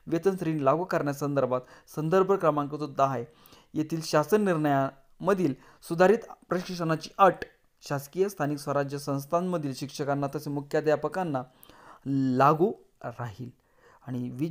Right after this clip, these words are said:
जुलै दोन हजार एकवीसच्या शासन निर्णयामधील अनुक्रमांक एक ते सहा मधील अटी जशाच्या तशा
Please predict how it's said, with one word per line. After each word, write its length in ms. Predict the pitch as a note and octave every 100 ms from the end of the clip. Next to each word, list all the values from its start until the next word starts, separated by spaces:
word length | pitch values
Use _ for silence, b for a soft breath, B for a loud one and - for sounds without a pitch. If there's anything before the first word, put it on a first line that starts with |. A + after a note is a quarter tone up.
| D3+
जुलै 220 | D3 D3
दोन 200 | C3+ C3+
हजार 120 | C3
एकवीसच्या 360 | C3+ - F#3+ E3
शासन 280 | - C#3 F#3
निर्णयामधील 540 | E3 D3 C#3+ C#3 C#3 C#3+
अनुक्रमांक 560 | C#3 C#3 C#3 C3+ B2+
एक 200 | F3 - F#3+
ते 60 |
सहा 200 | F#3 E3+
मधील 360 | D#3+ D3 D3 B2+ b b b C#3+
अटी 220 | D#3+ F3
जशाच्या 760 | C3+ D3+ E3 - G3 G#3 - B3+ G#3+
तशा 260 | G3+ D3